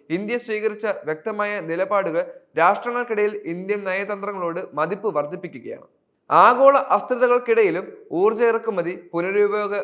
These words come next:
ഊർജ്ജ പങ്കാളിത്തം വളർത്താനുള്ള സാമ്പത്തിക പ്രായോഗിക സമീപനങ്ങൾ ഇന്ത്യ സ്വീകരിച്ചു കഴിഞ്ഞു. രണ്ടായിരത്തി ഇരുപത്തഞ്ചിൽ ഭൗമരാഷ്ട്രീയ സങ്കീർണതകൾ കൈകാര്യം ചെയ്യുന്നതിന് ഇന്ത്യ ഇപ്പോൾ സ്വീകരിക്കുന്ന നയതന്ത്ര രീതികൾ തന്നെ തുടരുന്നതാവും.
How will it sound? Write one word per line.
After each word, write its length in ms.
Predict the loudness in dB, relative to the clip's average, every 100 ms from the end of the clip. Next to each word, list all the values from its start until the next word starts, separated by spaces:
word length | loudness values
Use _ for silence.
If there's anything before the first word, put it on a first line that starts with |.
| -2
ഊർജ്ജ 260 | -2 -2 -2
പങ്കാളിത്തം 640 | -2 -2 0 0 -2 -2
വളർത്താനുള്ള 520 | -2 0 -2 -2 -4
സാമ്പത്തിക 640 | -2 -2 0 -2 -2 -2 -4 -6 -18 _ _
പ്രായോഗിക 680 | 0 2 2 0 -2 -4 -4 -4
സമീപനങ്ങൾ 640 | -2 0 -2 -4 -4 -4
ഇന്ത്യ 320 | -6 -6 -6 -4
സ്വീകരിച്ചു 420 | -2 -2 -4 -8
കഴിഞ്ഞു. 220 | -16 -16 _ _ _ _ -2
രണ്ടായിരത്തി 340 | 2 4 4 2
ഇരുപത്തഞ്ചിൽ 560 | 2 0 -2 -2 -2
ഭൗമരാഷ്ട്രീയ 840 | 2 2 2 2 0 0 -2 -4 -4
സങ്കീർണതകൾ 640 | -4 -4 -4 -2 -2 -2
കൈകാര്യം 540 | 0 0 0 0 -2
ചെയ്യുന്നതിന് 380 | -4 -2 -2 -2
ഇന്ത്യ 420 | -4 -4 -4 -2
ഇപ്പോൾ 420 | -2 -2 -2 -2 -2
സ്വീകരിക്കുന്ന 540 | -4 -4 -6 -6 -6 -10 _ -2
നയതന്ത്ര 440 | 2 2 0 0
രീതികൾ 460 | 0 0 0 -2 -2 -2
തന്നെ 180 | -4 -8 -6
തുടരുന്നതാവും. 680 | -4 -4 -4 -8 -8 -10